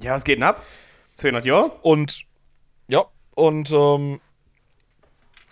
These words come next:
Speaker 2: äh, man ist sich ziemlich sicher, das ist jetzt alles gegessen, das ist gut und so. Natürlich trifft man vereinzelt immer wieder auf Tyranniden, weil es gibt ja diese, ne, Schwarmflotten, diese Splitterflotten,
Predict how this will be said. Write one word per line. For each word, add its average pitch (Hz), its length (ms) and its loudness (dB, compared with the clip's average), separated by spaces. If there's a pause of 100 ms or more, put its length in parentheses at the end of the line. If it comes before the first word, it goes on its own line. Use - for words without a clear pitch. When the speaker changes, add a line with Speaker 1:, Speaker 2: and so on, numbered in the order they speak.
(120)
Speaker 2:
äh, 127 360 2
man 110 420 -8
ist 135 180 -8
sich 135 160 -6
ziemlich 123 240 -6
sicher, 135 260 -4
das 120 180 -4
ist 107 100 -10
jetzt 107 140 -10
alles 90 200 -8
gegessen, 175 360 -4
das 151 140 -4
ist - 60 -4
gut 196 260 -8
und 208 80 -8
so. 208 220 -2
Natürlich 147 600 -6
trifft - 280 -10
man 135 100 -4
vereinzelt 127 460 -4
immer 110 140 -6
wieder 107 160 -4
auf 90 60 -8
Tyranniden, 156 460 -8
weil 131 140 0
es 139 100 -8
gibt - 180 -8
ja 135 60 -2
diese, 127 500 -4 (100)
ne, 120 280 -8 (200)
Schwarmflotten, 110 840 -4
diese 104 200 -10
Splitterflotten, 104 800 -8